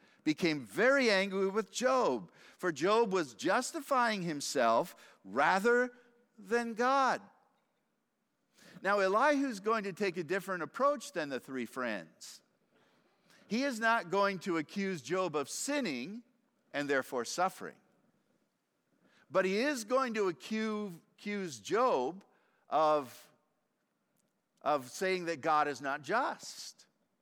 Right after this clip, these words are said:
And that's exactly what Job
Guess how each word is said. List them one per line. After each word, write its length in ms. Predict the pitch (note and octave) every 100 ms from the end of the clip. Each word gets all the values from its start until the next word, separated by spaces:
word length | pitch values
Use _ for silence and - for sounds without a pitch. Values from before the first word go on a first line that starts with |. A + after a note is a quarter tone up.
| _ _ _ _ _ _ _
And 180 | C3+ C3+
that's 220 | C3+ -
exactly 520 | C3 G2+ A#2 A2 A2+ A2
what 260 | G2+ F#2+ - _ F2
Job 440 | G#2+ A2 G#2